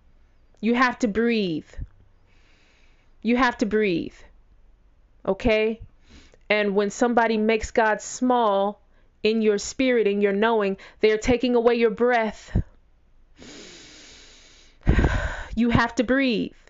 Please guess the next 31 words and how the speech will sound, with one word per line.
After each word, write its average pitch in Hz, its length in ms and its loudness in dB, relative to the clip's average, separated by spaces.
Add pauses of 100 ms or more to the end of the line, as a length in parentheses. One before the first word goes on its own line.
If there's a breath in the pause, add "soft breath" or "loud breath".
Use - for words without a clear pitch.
(120 soft breath)
And 202 80 -6
so 233 120 0
you 226 160 2
make 247 240 0
God 240 320 2
bigger. 247 260 2
Well, 320 280 0
how 392 240 0
do 359 60 2
you 320 100 0
make 262 260 0
God 208 300 0
bigger? 196 400 0 (360 loud breath)
You 233 120 0
make 254 260 0
God 247 280 2
bigger 247 260 2
by 220 160 2
studying 247 480 0
the 247 60 4
Word 262 260 2
of 220 100 -2
God. 175 300 0 (640 soft breath)
You 226 80 0
make 240 240 0
God 247 280 2
bigger 254 280 2
by, 202 380 0 (280 loud breath)
by 220 160 2
saying 247 460 0
affirmations, 247 1120 -2